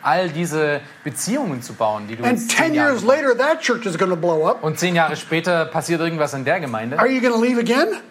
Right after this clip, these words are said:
Speaker 1: Gehst du dann wieder weg?
Speaker 2: He says, "No, no, no. Here, here, here's what you need to do."
Speaker 1: Er sagt, „Nein, nein, hier ist was, hier ist, was du tun sollst.“
Speaker 2: You stay.
Speaker 1: Du, du bleibst.
Speaker 2: You work through it.
Speaker 1: Du arbeitest durch, das Ganze durch.
Speaker 2: And then it's gonna be way better afterwards.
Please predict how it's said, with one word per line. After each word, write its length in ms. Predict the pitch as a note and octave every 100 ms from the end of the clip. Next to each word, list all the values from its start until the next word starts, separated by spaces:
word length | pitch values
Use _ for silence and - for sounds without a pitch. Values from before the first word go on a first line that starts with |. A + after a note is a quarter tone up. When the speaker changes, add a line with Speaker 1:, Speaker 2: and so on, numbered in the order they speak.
| C3+ C#3 D3
Speaker 1:
Gehst 160 | C#3 E3+
du 60 | D3+
dann 200 | C#3+ B2
wieder 260 | F3 B3+
weg? 120 | C4+ C4+ - - - - A3
Speaker 2:
He 60 |
says, 160 | G#3 A#3+
"No, 60 | C#4
no, 200 | C#4 C#4
no. 160 | G#3
Here, 200 | - B3
here, 200 | A#3 B3
here's 200 | G3+ C#4+ A#3+
what 100 | A3+
you 80 |
need 160 | A3+ A#3
to 60 | F3+
do." 180 | C4 - - D3 C3+
Speaker 1:
Er 60 | B2+
sagt, 160 | C3+ C#3
„Nein, 120 | C#3
nein, 240 | A#2+ A2+
hier 200 | C3 D#3
ist 160 | D3+ C#3
was, 220 | C3 -
hier 100 | C#3
ist, 80 | D3
was 120 | C3+ -
du 80 |
tun 180 | A2+ A#2
sollst.“ 300 | G2+ G2 - - -
Speaker 2:
You 100 | G3
stay. 480 | - C4+ A3+ C4 - - - -
Speaker 1:
Du, 120 | A#2+ A2+
du 100 | A#2+
bleibst. 540 | A#2+ F3 A3+ - - -
Speaker 2:
You 180 | G3+ G#3+ A3+
work 240 | C4 C4+
through 380 | - A#3+ A#3+ G#3
it. 60 | A3+ - A#2+
Speaker 1:
Du 100 | C#3
arbeitest 560 | C3 E3 E3 C#3+ - C#3+
durch, 280 | F3 F#3 -
das 220 | D#3 D3+ -
Ganze 260 | C#3+ C#3+
durch. 320 | C3+ E3 E3+ A3
Speaker 2:
And 100 | A3
then 120 | A#3
it's 140 | A#3
gonna 120 | A3 G#3
be 140 | G#3
way 560 | G3 G3 G#3 A#3 A3+ G#3+
better 260 | G3 E3+
afterwards. 320 | D#3 - C3+